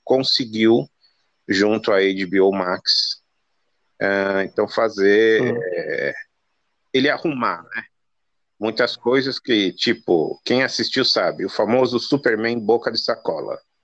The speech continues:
Speaker 2: <laughs>
Speaker 1: Mas não é?
Speaker 2: É.
Speaker 1: Aquele começo do filme, ele lá, tudo por causa,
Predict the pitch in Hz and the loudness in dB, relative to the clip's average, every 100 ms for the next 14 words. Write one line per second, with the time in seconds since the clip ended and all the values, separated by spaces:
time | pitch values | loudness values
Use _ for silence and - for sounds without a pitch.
0 | _ _ _ _ _ - - 180 156 156 | _ _ _ _ _ -16 -2 -2 0 -2
1 | 151 147 143 147 147 156 151 147 151 135 | 0 -2 -2 -4 -6 -4 -6 -6 -10 -12
2 | - _ _ _ 359 466 - - 269 262 | -16 _ _ _ 2 4 0 -4 -2 0
3 | 277 87 - 143 143 139 127 143 151 131 | 0 -2 -2 -4 0 0 0 0 0 -2
4 | - 123 107 95 87 92 107 113 113 104 | 0 2 2 2 0 0 0 2 2 0
5 | 95 - _ _ _ _ _ - - - | -2 -4 _ _ _ _ _ -14 -12 -12
6 | - - 214 180 160 147 143 147 139 | -6 2 4 4 2 0 0 2 2